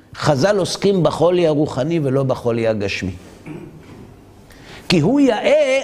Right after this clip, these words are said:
לחכמים או לרופאים. מה? הסיבה הטבעית. אז במה חז"ל עוסקים? במה שמחייב הטבע,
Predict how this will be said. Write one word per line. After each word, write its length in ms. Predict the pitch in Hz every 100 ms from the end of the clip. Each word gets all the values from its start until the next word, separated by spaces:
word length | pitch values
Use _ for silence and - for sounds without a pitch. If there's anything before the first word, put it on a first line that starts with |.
| -
לחכמים 840 | 196 220 - 240 185 311 392 359 233
או 120 | 247
לרופאים. 840 | 254 247 254 - 311 349 220 117 - - -
מה? 340 | 165 - - - -
הסיבה 540 | 123 - 156 165 170
הטבעית. 560 | 135 135 113 110 92 -
אז 140 | 117 101
במה 240 | 104 165
חז"ל 360 | - 165 131 143
עוסקים? 460 | - - - 101 - - - - - - - - 85
במה 340 | 113 113 156
שמחייב 1040 | 139 - 135 113 113 104 101 92 180 233 143
הטבע, 440 | - - 53 53